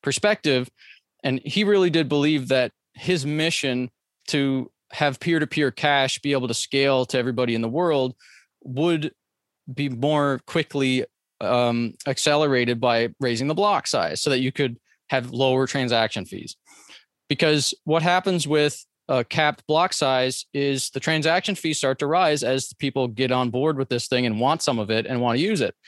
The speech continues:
Because then you develop, a fee market develops where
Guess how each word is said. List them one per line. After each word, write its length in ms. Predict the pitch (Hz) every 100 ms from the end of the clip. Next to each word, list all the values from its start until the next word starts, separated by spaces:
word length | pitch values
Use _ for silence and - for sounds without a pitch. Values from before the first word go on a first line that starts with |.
| - _ -
Because 240 | 131 131
then 180 | 143 139
you 80 | 127
develop, 340 | 131 135 127
a 100 | 131
fee 240 | 123 - 220
market 380 | 185 135 131 120
develops 640 | 113 110 110 165 - - _ - _ _
where 460 | - 135 131 131